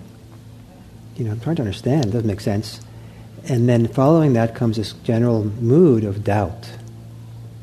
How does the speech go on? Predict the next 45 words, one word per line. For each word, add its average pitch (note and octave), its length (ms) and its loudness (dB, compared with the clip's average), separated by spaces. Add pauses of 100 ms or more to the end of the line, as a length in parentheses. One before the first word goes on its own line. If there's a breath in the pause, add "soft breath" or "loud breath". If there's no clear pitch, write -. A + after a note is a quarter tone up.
(460)
You F#2+ 80 -10
know, F#2+ 160 -12 (220)
and B2 140 -6
so - 120 -2
you G#2+ 100 2
see, C3 320 4
oh, G#2+ 140 0 (380 loud breath)
not B2+ 300 2
knowing C#3 360 4
and G2+ 100 -4
trying B2+ 220 -2
to B2+ 80 -2
understand A#2+ 420 0
and - 80 -4
thinking C3+ 240 0
something A2+ 220 -2
important C#3 460 0
for B2 60 -2
me A2 60 0
to A2 60 -6
understand A2 680 -2 (960 loud breath)
and, A#2 360 -2
and A#2 200 -2
I A#2+ 80 4
don't C#3 140 4
understand C3+ 460 2
it. G2 220 -4 (540)
And A#2+ 160 -4
so C3 100 -2
then A#2+ 160 4
ne-, A#2+ 100 2
next A#2+ 300 -2
comes G#2+ 340 -4
this G#2 140 -10
feeling F#2+ 320 -4
of F#2+ 120 -6
doubt. A#2+ 280 -4
You G#2 60 -6
see, C3+ 200 -2
there's B2 220 -4
a A#2+ 60 -6
connection C#3+ 500 -2
between F#2+ 260 -6
these F2+ 180 -10
two. F2+ 200 -12